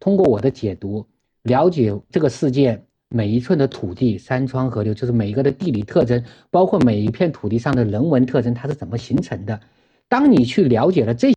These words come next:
些以后，你再回头去看这些现在发生的这一切，包括历史上发生的这一切，你就会有一种豁然开朗的感觉。你也，这个时候你也会觉得，其实很多一些争斗，你再看的时候就不会是那么尖锐了，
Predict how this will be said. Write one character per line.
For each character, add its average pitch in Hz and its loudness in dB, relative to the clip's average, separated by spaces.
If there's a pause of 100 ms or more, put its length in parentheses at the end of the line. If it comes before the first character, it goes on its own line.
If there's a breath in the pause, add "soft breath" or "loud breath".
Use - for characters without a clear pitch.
些 131 2
以 98 -6
后， 127 -4
你 104 -4
再 233 0
回 135 0
头 135 0
去 123 -10
看 131 -4
这 123 2
些 - -10 (280)
现 220 2
在 135 4
发 127 -2
生 139 -2
的 127 0
这 135 2
一 107 2
切， 117 -4
包 135 -4
括 156 2
历 202 2
史 - -8
上 104 -6
发 107 -6
生 117 -4
的 117 -4
这 123 0
一 98 0
切， 107 0 (760)
你 131 -4
就 175 4
会 220 4
有 143 6
一 143 4
种 131 2
豁 185 2
然 131 0
开 202 -2
朗 131 0
的 107 -4 (320)
感 98 -6
觉。 98 -12
你 165 -2
也， 196 2 (140)
这 - -2
个 202 2
时 143 2
候 151 4
你 135 2
也 135 2
会 131 0
觉 110 -2
得， 113 -4
其 147 -6
实 190 0
很 117 -2
多 160 4
一 214 2
些 208 2 (300 soft breath)
争 220 4
斗， 185 4
你 127 -2
再 196 2
看 196 0
的 123 0
时 120 -4
候 120 2
就 117 -4
不 127 0
会 190 2
是 - -2
那 156 2
么 151 2
尖 156 0
锐 165 2
了， 95 -12